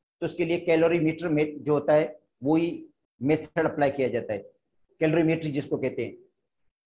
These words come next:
तो calorimeter measure the heat of, heat released during the reaction, जो हीट release होती है during the reaction, उसको मेजर करता है, ठीक है, at constant pressure,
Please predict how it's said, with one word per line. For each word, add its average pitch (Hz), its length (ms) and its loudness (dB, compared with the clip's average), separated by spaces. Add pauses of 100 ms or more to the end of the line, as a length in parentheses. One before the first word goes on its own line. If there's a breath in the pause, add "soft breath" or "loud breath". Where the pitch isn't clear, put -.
(480)
तो 175 80 0
calorimeter 190 580 4
measure 180 380 4
the 160 120 2
heat 185 260 -4
of, 175 180 2 (1000)
heat 190 200 -2
released 170 380 -2 (280)
during 185 280 4
the 151 100 2
reaction, 139 280 -4 (200)
जो 160 100 0
हीट 175 260 0
release 165 280 2
होती 175 180 2
है 151 100 -2
during 165 200 0
the 165 120 0
reaction, 160 200 -4
उसको 165 200 -4
मेजर 151 380 2
करता 131 240 -4
है, 107 100 -6 (640)
ठीक 190 140 -2
है, 139 100 0 (580)
at 190 260 2
constant 202 340 4
pressure, 214 280 4